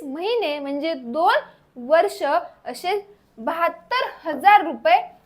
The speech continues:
या विद्यार्थ्यांना किंवा गोल्ड स्कॉलरशिप मध्ये मिळतील. दुसरी म्हणजे सिल्वर स्कॉलरशिप. आता इथं कसं, तीन विद्यार्थी असतील,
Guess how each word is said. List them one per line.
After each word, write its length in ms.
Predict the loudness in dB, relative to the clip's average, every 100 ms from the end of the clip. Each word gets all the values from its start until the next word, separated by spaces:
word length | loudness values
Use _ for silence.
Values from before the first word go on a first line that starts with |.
| 4
या 140 | 8
विद्यार्थ्यांना 680 | 8 6 0 0 4 2 2
किंवा 220 | 2 4
गोल्ड 360 | 4 4 2 2
स्कॉलरशिप 600 | 0 0 2 0 -4 -4
मध्ये 240 | -2 0
मिळतील. 400 | -2 -4 -4 -8 -10 _ _ _ _ _ _ _ _ _ _ _ _ -20 _ _ _
दुसरी 440 | -2 0 4 4 6
म्हणजे 340 | 4 2 0
सिल्वर 580 | -2 -4 -2 2 2 0
स्कॉलरशिप. 680 | -4 0 2 0 -6 -12 -20 _ _ _ _ _ _ _ _ 0
आता 120 | 2
इथं 160 | 2
कसं, 220 | 0 -2 -4
तीन 500 | 0 4 4 4 2
विद्यार्थी 540 | 0 4 4 4 0
असतील, 400 | -2 -2 -4